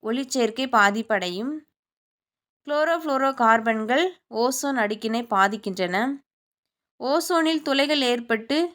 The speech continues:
புற ஊதா கதிர்கள் பூமியில் நுழைவதால் மனிதர்களுக்கு தோல் புற்றுநோய் ஏற்படுகிறது. இந்த வீடியோ உங்களுக்கு பிடிச்சிருந்தா லைக் பண்ணுங்க,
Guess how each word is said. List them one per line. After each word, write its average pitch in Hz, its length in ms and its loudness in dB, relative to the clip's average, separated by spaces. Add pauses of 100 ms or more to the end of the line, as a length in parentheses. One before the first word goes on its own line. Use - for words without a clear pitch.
(120)
புற 302 320 2
ஊதா 285 180 2
கதிர்கள் 233 440 0
பூமியில் 269 420 -2
நுழைவதால் 214 640 0
மனிதர்களுக்கு 254 760 -2
தோல் 262 280 -2
புற்றுநோய் 240 480 -4
ஏற்படுகிறது. 185 680 -4 (1300)
இந்த 226 220 4
வீடியோ 311 460 10
உங்களுக்கு 254 260 2
பிடிச்சிருந்தா 247 800 6
லைக் 233 400 6
பண்ணுங்க, 226 560 0